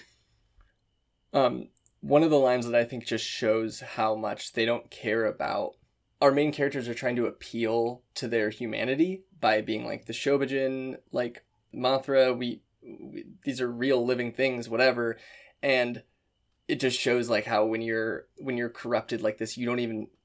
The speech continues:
those things can't appeal to you 'cause you only think in terms of profit and stuff. Like, uh,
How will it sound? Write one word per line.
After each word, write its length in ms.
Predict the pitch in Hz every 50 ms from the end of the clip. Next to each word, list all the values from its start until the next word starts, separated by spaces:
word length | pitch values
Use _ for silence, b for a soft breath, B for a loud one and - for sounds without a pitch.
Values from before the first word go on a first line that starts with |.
| _ _ -
those 300 | 139 135 131 131 - -
things 320 | - 139 135 131 127 120
can't 320 | - - - 123 117 - 110
appeal 280 | 110 - - 123 113 107
to 100 | - 113
you 80 | 113
'cause 120 | 113 113 110
you 160 | 113 107 - -
only 280 | 120 117 117 117 117 110
think 260 | - - 101 110 -
in 120 | - - -
terms 460 | - - - 104 101 - 110 - - _ -
of 480 | 117 110 98 95 - - - - - _ _ _ _ _ _ _ _
profit 360 | - 143 104 110 - 113 82
and 100 | 80 - -
stuff. 280 | - - - - -
Like, 240 | 120 113 110 - - -
uh, 280 | 131 120 - - -